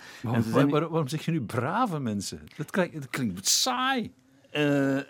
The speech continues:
Speaker 2: wel, als je tussen hen loopt, ehm, en je beantwoordt niet, ehm, aan de topkomieken zoals, eh, Goebbels <laughs> of Agnew, eh,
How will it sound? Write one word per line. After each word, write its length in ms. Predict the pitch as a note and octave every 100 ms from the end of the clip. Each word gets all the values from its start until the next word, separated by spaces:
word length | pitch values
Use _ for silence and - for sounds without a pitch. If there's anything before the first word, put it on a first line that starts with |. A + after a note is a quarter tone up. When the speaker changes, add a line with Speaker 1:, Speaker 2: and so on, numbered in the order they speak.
| C#3 C3 B2
Speaker 2:
wel, 320 | D3 G3 F#3 -
als 320 | C#3 C#3 -
je 460 | C#3 C3+ C3 C3 - A#2 -
tussen 300 | D3 C#3+ A#2
hen 240 | D3 F3
loopt, 540 | C#3 C#3 D3 - - -
ehm, 460 | B2+ A#2+ A#2+ A#2 A#2+ -
en 540 | - A#2 A#2 A2+ A#2 - - - -
je 380 | - A2+ A#2 B2
beantwoordt 480 | G#2+ A#2+ C#3 B2 A2
niet, 360 | B2+ D3+ D#3 -
ehm, 440 | C#3 C3 B2+ B2+ B2+ -
aan 200 | A#2 A#2+
de 140 | A2
topkomieken 720 | - C3 - A#2 A#2 A2+ A2 G#2+
zoals, 340 | G#2+ A2 -
eh, 100 | B2 G#2+ - -
Goebbels 520 | D3 A2+ A#2 - - - A#2+
<laughs> 240 | - C#3
of 180 | - A#2+
Agnew, 560 | - B2+ A#2+ A#2+ B2 D3 - - -
eh, 460 | - B2+ B2 B2